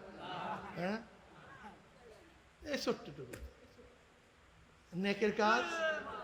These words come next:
ছাড়বো না, গুনার কাজ, বাস। কিন্তু আমরা এত বয়ান শুনি,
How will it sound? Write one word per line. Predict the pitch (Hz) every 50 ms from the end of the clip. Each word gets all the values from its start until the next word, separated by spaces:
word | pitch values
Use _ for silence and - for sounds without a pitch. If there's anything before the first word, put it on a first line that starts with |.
| - - - - - - - -
ছাড়বো | - - 175 180 180 180 196
না, | 202 202 220 226
গুনার | 202 160 180 190 196 202 202 202
কাজ, | 196 214 226 233 262 - - - - - - - - - - - - - - - - 220
বাস। | 254 277 269 233 165 - - 320 302 - - - - - - - - - - 277 277 - - - - - - - - - - - - - - - - - - - - -
কিন্তু | - 220 226 240
আমরা | 226 226 240 226
এত | 208 202 202 202 262
বয়ান | 247 190 190 196 196 208 226 240
শুনি, | - - - - 170 156